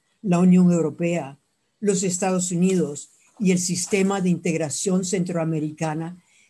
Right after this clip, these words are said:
tienen que tomar acciones contundentes y efectivas que paren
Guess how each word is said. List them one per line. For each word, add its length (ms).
tienen 540
que 120
tomar 360
acciones 560
contundentes 1040
y 80
efectivas 800
que 140
paren 640